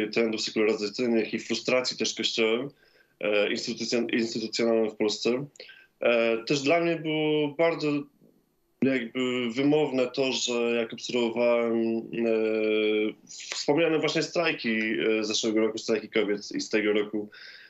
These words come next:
e, to też tam brali udział aktywnie ludzie, którzy, których znałem z duszpasterstw, e, czy to dominikańskich, czy to innych aktywności w Kościele. E, i też, e, to niekoniecznie były osoby, które, e, jakby zrezygnowały z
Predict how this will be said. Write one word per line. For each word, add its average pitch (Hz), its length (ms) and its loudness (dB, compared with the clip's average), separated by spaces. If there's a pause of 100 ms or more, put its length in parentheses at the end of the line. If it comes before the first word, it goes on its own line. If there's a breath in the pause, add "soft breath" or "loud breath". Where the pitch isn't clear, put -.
(140 loud breath)
e, 117 280 2
to 143 100 0
też 208 220 -2
tam 139 400 0
brali 135 400 0
udział 123 360 0
aktywnie 127 440 -2
ludzie, 123 300 0
którzy, 117 400 -2
których 117 300 0
znałem 117 360 2
z 92 40 -4
duszpasterstw, 104 920 -2
e, 104 220 2
czy 107 160 -4
to 117 120 0
dominikańskich, 117 760 -2
czy - 140 -10
to 117 140 0
innych 113 280 0
aktywności - 460 -6
w - 80 -20
Kościele. 110 460 0 (520 loud breath)
E, 123 380 2
i 165 80 -4
też, - 360 0
e, 170 60 0 (840)
to 156 100 0
niekoniecznie 175 440 0
były 131 200 0
osoby, 120 340 -2
które, 117 280 -2
e, 110 1300 0
jakby 117 200 0
zrezygnowały 120 760 0
z - 300 -6